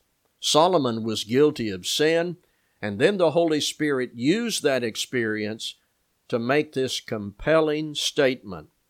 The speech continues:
To warn us and inform us and shake us from any idea that self-indulgence is the pathway to good purpose. There's more to be said about all this.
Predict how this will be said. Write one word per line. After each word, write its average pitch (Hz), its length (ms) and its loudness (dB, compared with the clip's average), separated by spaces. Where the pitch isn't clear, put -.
To 117 80 2
warn 175 720 2
us 127 500 0
and 123 180 -2
inform 120 880 0
us 101 460 -6
and 113 260 -6
shake 214 440 -2
us 90 480 -8
from 117 220 -4
any 214 340 8
idea 120 680 0
that 123 160 -2
self-indulgence 143 1400 0
is 113 240 -2
the 104 100 -4
pathway 113 540 0
to 98 120 -8
good 92 300 -6
purpose. - 560 -6
There's 175 200 0
more 175 200 2
to 131 100 0
be 113 140 -2
said 160 260 0
about 98 300 -4
all 98 200 0
this. 147 400 -2